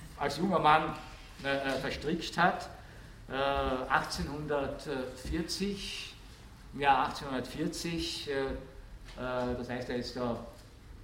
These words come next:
äh, siebenundzwanzig Jahre alt, äh, ver-, verlobt sich, äh, Kierkegaard mit einer sehr jungen Frau, die er zwei Jahre vorher schon kennengelernt hatte. Äh,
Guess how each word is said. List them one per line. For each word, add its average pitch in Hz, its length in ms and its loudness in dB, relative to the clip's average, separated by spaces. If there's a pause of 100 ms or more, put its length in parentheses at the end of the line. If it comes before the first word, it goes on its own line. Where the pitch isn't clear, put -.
(400)
äh, 117 220 -4
siebenundzwanzig 123 560 -6
Jahre 175 260 0
alt, 156 220 0 (680)
äh, 135 40 -8 (540)
ver-, 208 120 -4 (420)
verlobt 190 500 10
sich, 143 400 -2
äh, 143 120 2
Kierkegaard 160 920 4
mit 139 100 -6
einer 139 140 -2
sehr 151 260 0
jungen 160 300 -2
Frau, 131 560 4 (460)
die 185 80 6
er 180 80 4
zwei 185 220 2
Jahre 165 220 4
vorher 160 640 6
schon 147 380 -2
kennengelernt 117 760 0
hatte. 117 280 0
Äh, 160 120 0